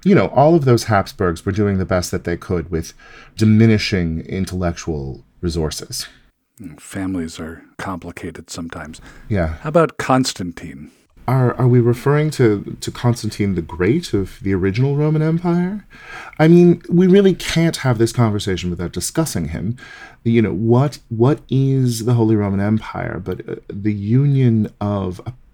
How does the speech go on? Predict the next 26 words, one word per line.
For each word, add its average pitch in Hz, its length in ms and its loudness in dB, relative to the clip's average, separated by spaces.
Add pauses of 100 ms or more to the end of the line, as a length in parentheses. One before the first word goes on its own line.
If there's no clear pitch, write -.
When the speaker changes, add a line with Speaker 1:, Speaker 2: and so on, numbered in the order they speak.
(100)
Speaker 1:
pan-European 107 1300 0
ideal 87 640 -6 (460)
with, 107 380 2
uh, 90 260 -4
Christianity? 82 880 -4 (540)
And, 98 460 0 (140)
you 131 120 -2
know, 80 160 0
from 110 220 2
the, 107 360 -2
from 123 180 0
the 117 60 4
moment 175 600 2
that 113 240 -2 (720)
Constantine 127 880 0
saw 127 320 0
that 104 240 -2
cross 113 420 -2
in 87 140 -4
front 113 240 -2
of 90 100 -10
the 90 80 -8
sun 113 460 0
on 98 180 -6
the 90 80 -4
battlefield - 840 -6